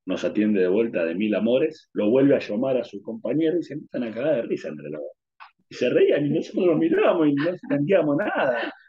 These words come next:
O sea, a ver, te vengo a plantear de que el médico de allá me ta-, me sacó chapa de que jefe del Fernández y que no nos autorizan, y vos me diste el alta ayer, que, que, ¿cómo se resuelve esto? Quédate tranquilo. Lo que el señor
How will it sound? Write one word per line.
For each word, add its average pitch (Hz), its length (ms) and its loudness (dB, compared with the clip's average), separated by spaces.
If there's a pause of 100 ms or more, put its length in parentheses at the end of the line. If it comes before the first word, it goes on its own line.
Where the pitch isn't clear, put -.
(180)
O - 40 -16
sea, 165 180 2
a 185 60 4
ver, 190 180 2
te 143 100 0
vengo 262 200 0
a - 60 -4
plantear 160 520 -2
de 143 140 -4
que 135 120 -10
el 131 140 -6
médico 165 440 -4
de 117 100 -2
allá 202 280 -6
me 175 160 -4
ta-, - 260 -12
me - 80 -14
sacó 185 380 -8
chapa 160 440 -2
de 123 100 -2
que 127 120 -12
jefe 190 320 -10
del 123 120 -8
Fernández 202 440 -6
y - 20 -20
que - 200 -12
no 190 60 -12
nos 185 160 -14
autorizan, 160 600 -6 (280)
y - 80 -14
vos 285 140 0
me 190 80 -2
diste 165 240 -2
el 151 80 -2
alta 147 240 -6
ayer, 190 360 -4 (680)
que, - 200 2
que, - 180 -4
¿cómo - 220 0
se - 180 -6
resuelve 240 580 0
esto? - 240 -10 (1080)
Quédate 220 300 2
tranquilo. 170 560 -4 (340)
Lo 143 140 -2
que 185 100 -4
el 156 60 -2
señor 202 340 0